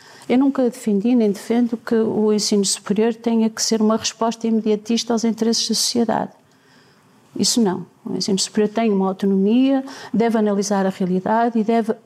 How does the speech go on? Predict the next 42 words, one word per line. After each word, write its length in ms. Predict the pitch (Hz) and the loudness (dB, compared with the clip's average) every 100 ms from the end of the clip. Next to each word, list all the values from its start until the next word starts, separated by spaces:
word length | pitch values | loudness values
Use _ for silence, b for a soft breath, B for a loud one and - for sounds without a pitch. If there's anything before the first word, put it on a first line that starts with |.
| _ | _
apreciá-la 640 | - - - - 226 247 | -4 -4 -6 0 2 2
de 60 | 240 | 2
uma 140 | 226 | 0
forma 260 | 220 240 233 | 0 0 0
pro-, 240 | 226 247 240 B B B B | 0 -2 -4 B B B B
eh, 240 | 233 233 220 | 0 2 0
com 120 | 233 | 0
um 420 | 214 214 226 226 226 - | 2 2 0 -2 -4 -2
prognóstico, 720 | 240 254 226 208 - 190 - | -2 2 2 2 -2 -6 -4
no 60 | 202 | -4
sentido 420 | - 214 226 214 | 0 0 0 0
de 60 | |
antecipar 560 | 220 214 - 202 208 202 | 0 0 -2 0 0 0
tendências, 680 | 202 185 180 208 214 - 190 | 0 0 2 2 2 0 -4
de 60 | - | -2
conseguir 640 | 202 196 - - 208 208 | 0 0 -2 0 0 0
concretizar 840 | - 202 196 - 190 208 208 208 202 B B B | -2 -2 -2 -6 -2 0 0 -2 -6 B B B
algumas 560 | - 202 214 202 196 - | -4 -2 2 2 0 -2
de-, 480 | 190 190 180 - 196 - | -8 -8 -8 -2 -2 0
dessa 280 | 226 226 | 0 2
missão 440 | 226 214 - 220 185 | 2 2 0 0 0
que 160 | - | -2
tem 180 | - 202 | -2 0
a 20 | |
ver 180 | 196 214 | 2 0
com 100 | 214 | -2
a 40 | 214 | -4
formação 520 | 202 214 208 220 220 B B | -2 0 0 0 -2 B B
profissional, 880 | - 233 233 202 - 208 202 214 208 208 B B B - | -4 -2 0 -2 0 2 2 2 -2 -8 B B B 0
eh, 320 | 202 190 196 | 2 2 -2
dos 260 | 190 202 202 | 0 2 2
alunos, 300 | 185 170 - | 2 0 -2
porque 200 | - 208 | -4 -2
há 80 | |
outras 280 | 220 226 202 | 0 0 -2
dimensões, 460 | 196 190 185 214 214 | 0 0 0 -2 -2
como 180 | - 185 | 0 0
a 20 | |
formação 380 | 196 190 196 185 | 2 0 0 -2
pessoal, 340 | - 208 202 | -2 0 -2
que 140 | 196 | -2
eu 200 | 175 175 | -6 -6